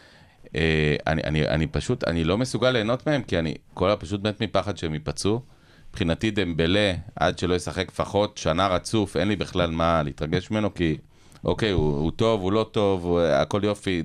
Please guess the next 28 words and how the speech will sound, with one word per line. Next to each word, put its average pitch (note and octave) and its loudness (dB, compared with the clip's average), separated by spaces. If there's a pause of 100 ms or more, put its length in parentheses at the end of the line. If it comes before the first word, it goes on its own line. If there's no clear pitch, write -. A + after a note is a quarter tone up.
(120)
אחרי F#2 -4
שני A2 -4
משחקים F2+ -4
הוא F#2 0
נפצע, F2 -2
אז D#2 -2
מה D#2+ 0
זה E2+ 0
מעניין? E2 2 (720)
אה, D#2 2 (220)
יש D#2+ 0
בי A#2 0
איזה D#2 -4 (120)
פחד, A#2+ 0
ש-, - -4
שאגב, F2 0
גם D#2 0
מקרה F2+ -2
שיחזור F#2+ 0
פאטי, C#3 0
הרי E2 2
פאטי F#2+ -2 (580)
נפצע, B2 4
חזר, G2 2
נפצע, G2 0
חזר, G#2 2
אה, B2 2 (300)
זה, F2+ -2